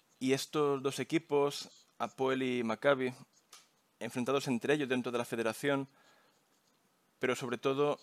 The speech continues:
no querían compartir lo que tenían con nadie más. No había mucho dinero, pero sí había mucha influencia, mucho honor, digamos. Y en esa época, a final de los años treinta,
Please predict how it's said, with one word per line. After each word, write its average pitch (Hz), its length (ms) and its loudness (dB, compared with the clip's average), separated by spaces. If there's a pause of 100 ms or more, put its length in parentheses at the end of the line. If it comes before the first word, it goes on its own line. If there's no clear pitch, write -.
(220)
no 127 160 -2
querían 127 200 0
compartir 123 400 -2
lo 127 80 0
que 123 80 -2
tenían 123 260 0
con 120 160 -2
nadie 113 160 0
más. 156 240 0
No 123 80 -2
había 120 140 2
mucho 120 260 -4
dinero, 131 320 2
pero 120 160 -4
sí - 120 -2
había 120 120 2
mucha 110 600 -2
influencia, 127 540 -2
mucho 107 720 -2
honor, 131 320 2
digamos. 104 520 -2 (760)
Y 123 100 0
en 127 60 2
esa 139 180 0
época, 143 260 -2
a - 20 -8
final 131 220 -2
de 135 80 0
los 131 100 -6
años 120 260 -2
treinta, 139 540 0